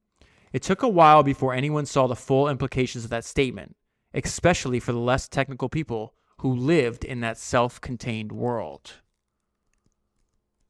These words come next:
Oh, this is interesting. Let's skip ahead. Um,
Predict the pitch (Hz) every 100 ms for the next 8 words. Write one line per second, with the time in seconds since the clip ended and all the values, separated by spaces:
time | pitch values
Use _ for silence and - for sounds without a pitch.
0 | _ _ _ _ _ _ _ _ _ _
1 | _ _ _ _ _ _ _ _ _ _
2 | _ _ _ - 131 113 120 120 120 117
3 | - 120 117 117 - 131 120 117 113 110
4 | - 127 120 117 107